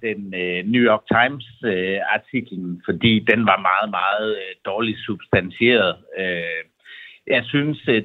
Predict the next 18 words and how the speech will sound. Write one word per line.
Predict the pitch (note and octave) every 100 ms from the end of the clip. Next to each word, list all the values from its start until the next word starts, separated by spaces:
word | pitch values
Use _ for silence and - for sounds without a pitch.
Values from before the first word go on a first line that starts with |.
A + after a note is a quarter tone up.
| -
Die | A#2 A#2+
Zeit-artiklen, | A#2 C3 C#3+ B2+ G#2+ G2 A2+ - B2 A#2 G#2 G#2 G2+
om, | G2 G#2+ G#2+ G2 -
øh, | G2+ F#2 F#2+
som | - A2
jo | G#2
baserer | F#2 G2+ - B2+
sig | A2+ G2+
på | G#2+
kilder | - C3 C#3+
i | B2 G2+
den | G2+
tyske | - C3 B2 G#2+ A#2+
efterforskning, | C3 G#2+ - G2+ F#2+ - G2+ F2+ F#2 F#2
er | C2+ F2+ F2+ F2 - - - -
noget | A#2+ C#3+ C3
bedre | B2 C3 A2+ A2
substantieret. | A2 - - F#2+ - C3+ C#3+ A#2+ F#2+ F#2+